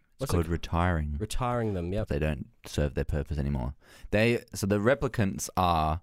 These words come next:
Speaker 2: stronger than humans, but almost identical.
Speaker 1: Yeah.
Speaker 2: They can only be told apart by administering sort of a, um, a Turing test. What it, but what's it called in the movie? It's something else.
Speaker 1: I don't know.
Speaker 2: It's,
Speaker 1: But,
Speaker 2: a, it's
Speaker 1: um,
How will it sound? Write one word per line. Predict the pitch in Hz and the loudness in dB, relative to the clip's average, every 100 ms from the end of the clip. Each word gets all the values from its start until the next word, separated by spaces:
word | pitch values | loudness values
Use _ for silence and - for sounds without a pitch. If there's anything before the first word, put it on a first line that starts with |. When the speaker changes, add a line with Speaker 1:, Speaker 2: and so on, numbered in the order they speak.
| _ | _
Speaker 2:
stronger | 101 - 139 131 | -4 2 4 4
than | 120 101 | 4 2
humans, | - 104 92 82 82 - - - | 2 0 2 0 -2 -6 -12 -2
but | 92 - - _ - | -2 -2 -12 _ 0
almost | 123 151 151 131 - - - - _ _ - | 2 4 4 4 2 -6 -12 -18 _ _ -4
identical. | 87 92 85 - 80 78 - _ - | -2 -2 -2 -4 -2 -2 -6 _ -10
Speaker 1:
Yeah. | 107 95 | -2 2
Speaker 2:
They | 87 | 2
can | 104 | 4
only | 107 110 | 4 4
be | 101 | 2
told | - 101 95 | 2 2 2
apart | 87 98 90 78 82 | 2 2 2 0 0
by | 87 85 82 80 80 | 0 2 2 2 0
administering | 87 82 87 85 - 90 82 80 | -2 -2 0 -2 -2 0 0 0
sort | 76 98 | 0 0
of | 85 82 | 0 0
a, | 80 | 2
um, | 76 76 73 76 - - - _ | 2 0 -2 -4 -8 -20 -20 _
a | - 80 | -4 -4
Turing | - 98 92 85 80 73 | 0 2 2 2 0 -2
test. | - 65 69 - - - - _ - | -2 -2 -2 -6 -10 -12 -14 _ -2
What | 90 | 0
it, | 76 | 2
but | 92 82 | 2 2
what's | 80 92 | 0 -2
it | |
called | 85 87 | -2 0
in | 90 | 0
the | 87 | 0
movie? | 90 90 95 | 0 -2 -4
It's | - | -4
something | 73 69 | -4 -2
else. | 76 76 147 | -2 -2 -2
Speaker 1:
I | |
don't | 123 104 | -2 0
know. | 110 113 - - _ | -2 -2 -6 -20 _
Speaker 2:
It's, | 139 | -2
Speaker 1:
But, | 117 135 | 2 4
Speaker 2:
a, | 131 | 4
it's | 127 | 2
Speaker 1:
um, | 131 104 | 0 0